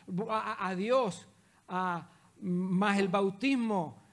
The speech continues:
eh, el bautismo de Jesús, un bautismo que te ofrece la vida eterna. Jesús tiene una entrevista,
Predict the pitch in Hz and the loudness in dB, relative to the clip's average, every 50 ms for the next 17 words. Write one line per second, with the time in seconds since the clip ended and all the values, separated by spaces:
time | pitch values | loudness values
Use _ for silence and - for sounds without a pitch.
0 | - _ - 214 190 190 196 202 220 202 190 190 175 185 185 185 175 180 226 233 | -20 _ -6 -4 -2 -2 -2 -2 -2 -4 -4 -2 -2 0 -2 -2 -2 -4 -4 -4
1 | 220 214 220 226 214 196 180 165 - - - 196 175 - 190 196 190 180 - - | -2 -2 0 0 0 0 0 -2 -4 -10 -10 -4 -2 0 0 0 0 -2 -2 -2
2 | 226 240 226 185 - - - - - _ _ _ _ - - - - 185 196 190 | -2 0 0 -2 -4 -8 -14 -16 -20 _ _ _ _ -20 -12 -4 -2 0 2 2
3 | 202 196 185 196 220 208 208 214 202 - 202 196 202 202 196 185 165 - - 208 | 0 0 0 -2 -4 -2 -2 -2 -2 -2 -4 -2 0 0 0 -2 -2 -2 0 2
4 | 226 226 202 - - 180 160 139 - - - - - 170 185 180 180 170 196 214 | 2 2 0 -2 -6 -6 -8 -8 -10 -16 -18 -6 -2 0 2 2 2 0 -2 -2
5 | 208 202 196 185 180 190 208 208 196 185 175 165 156 120 - - - - 185 180 | 0 0 0 0 0 -2 -2 -2 -2 -2 -4 -6 -6 -8 -12 -14 -6 -4 -4 -2
6 | - 233 214 - 226 226 226 220 220 220 214 214 214 208 208 - 208 208 208 233 | -2 -4 -6 -2 -2 -2 -2 -2 -4 -4 -4 -4 -4 -4 -4 -4 -2 -2 -2 -2
7 | 240 220 - 240 220 202 180 156 - | -2 -4 -2 -2 0 0 0 -4 -6